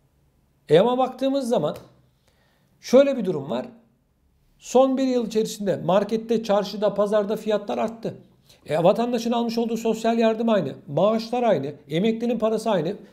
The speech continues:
kiralar arttı. Son bir yıl içerisinde Avrupa'nın tamamında kiralar artmış vaziyette, özellikle büyük şehirlerde korkunç bir şekilde arttı. İnsanlar ev bulamıyorlar.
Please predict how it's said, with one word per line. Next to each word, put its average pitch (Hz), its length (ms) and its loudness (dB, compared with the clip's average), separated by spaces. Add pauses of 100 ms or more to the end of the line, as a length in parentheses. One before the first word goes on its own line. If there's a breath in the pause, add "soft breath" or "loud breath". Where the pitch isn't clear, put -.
(140)
kiralar 226 500 4
arttı. 220 520 -4
Son 185 280 -2
bir 202 100 -2
yıl 202 140 0
içerisinde 190 600 -4 (280 loud breath)
Avrupa'nın 202 520 0
tamamında 214 540 0
kiralar 220 440 2
artmış 220 380 -2
vaziyette, 208 340 -2
özellikle 202 400 0
büyük 202 160 -2
şehirlerde 196 720 0 (260 loud breath)
korkunç 202 540 0
bir 254 60 -4
şekilde 226 320 -6
arttı. 185 320 -6
İnsanlar 208 580 -2
ev 233 200 2
bulamıyorlar. 190 520 -4